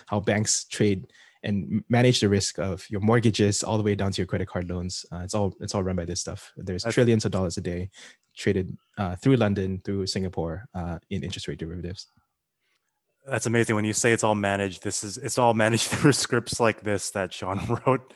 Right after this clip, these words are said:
Speaker 2: years ago. <laughs>
Speaker 1: Yeah, I mean, like, uh, you know, hopefully they, they've done better since then, but, like, I was the first to do it. Like, o-, okay, like, they definitely, like, had not, um, <laughs> they had a worse version before me, and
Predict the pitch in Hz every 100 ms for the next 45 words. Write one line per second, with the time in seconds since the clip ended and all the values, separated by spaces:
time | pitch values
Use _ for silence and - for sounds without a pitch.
0 | - _ 113 101 110 101 95 - - 127
1 | 123 - 156 - _ - - - - -
2 | 494 480 370 349 349 330 277 - 208 190
3 | 180 175 156 160 - 110 139 127 143 123
4 | 170 180 196 160 156 139 147 160 139 113
5 | 123 - 123 - 123 120 113 110 90 95
6 | 90 - 107 104 113 117 104 104 - -
7 | 104 101 98 - 135 117 - - - 139
8 | 135 - - 113 120 139 151 151 147 170
9 | 156 127 113 - 120 113 107 104 - _
10 | - - _ _ - 104 101 92 92 -
11 | - 160 - 156 - - - - - 143
12 | 143 131 160 147 147 151 131 127 143 208
13 | 226 117 110